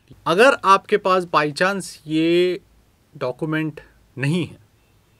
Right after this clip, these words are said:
ड्राइविंग लाइसेंस नहीं है, आपको पाँच हज़ार तक का भी जुर्माना भरना पड़ सकता है। घर से आप बाहर निकल रहे हो, आपके हाथ में मोटरसाइकिल या स्कूटर की चाबी है,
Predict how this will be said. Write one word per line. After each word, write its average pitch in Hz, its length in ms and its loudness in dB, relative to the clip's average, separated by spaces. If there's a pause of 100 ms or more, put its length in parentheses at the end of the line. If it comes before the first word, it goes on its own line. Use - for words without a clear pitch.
(180)
ड्राइविंग 143 380 -2
लाइसेंस 147 460 -6
नहीं 139 320 -4
है, - 240 -16 (640)
आपको 123 320 -6
पाँच 151 720 -4
हज़ार 131 380 -6
तक 135 220 -10 (140)
का 135 180 -4
भी 135 280 -8
जुर्माना 123 540 -10
भरना 113 440 -12
पड़ 113 280 -10
सकता - 460 -10
है। - 360 -16 (200)
घर 120 120 -10
से - 140 -2
आप 143 120 0
बाहर 123 320 -4
निकल 147 260 -2
रहे 151 140 0
हो, 151 260 -6 (460)
आपके 123 280 -4
हाथ 131 140 -6 (140)
में 143 80 -6
मोटरसाइकिल 131 640 -8
या 135 60 -4
स्कूटर 120 380 -12
की 131 140 -10
चाबी 123 360 -6
है, 151 240 -12